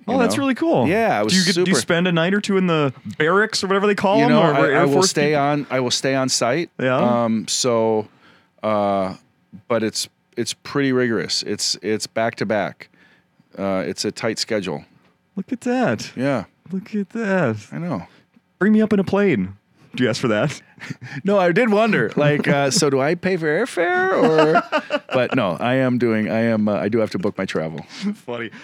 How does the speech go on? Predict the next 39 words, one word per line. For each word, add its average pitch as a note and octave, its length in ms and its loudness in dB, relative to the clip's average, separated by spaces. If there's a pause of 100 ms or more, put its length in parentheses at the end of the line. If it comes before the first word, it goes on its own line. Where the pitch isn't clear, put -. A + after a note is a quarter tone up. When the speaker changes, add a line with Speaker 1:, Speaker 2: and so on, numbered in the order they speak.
(240)
Speaker 2:
Did, D#3 320 0
uh, D3+ 400 4
uh, D#3+ 160 2
so F3 200 0
I D3+ 120 2
wanna, F3 500 0
I C3+ 40 -4
want C#3+ 240 -2
you D#3 60 0
to C3 60 -8
share B2+ 220 -4
with, A#2 140 -6 (500)
something D3+ 300 -2
you B2+ 80 2
mentioned A#2+ 240 0
before A2 180 0
we G#2+ 80 0
started G#2 220 -10
recording A2+ 580 -6
is A2+ 240 -2
about B2+ 580 0
a C3 300 -4 (300)
magic B2 480 -2
school G3 840 -2 (240)
camp E3+ 540 -2
that C3+ 100 0
you C3+ 180 0
attended. F#3 640 0
Speaker 1:
Oh, A2+ 120 0
yeah. - 420 -4
Speaker 2:
And G2 140 0
how B2+ 200 2
is C3 80 -2
that C3 160 -2
current A#2+ 300 -2
to A2+ 80 -4
you G2+ 80 2
now? D2+ 240 -4 (320)
Speaker 1:
Well, E2 320 -8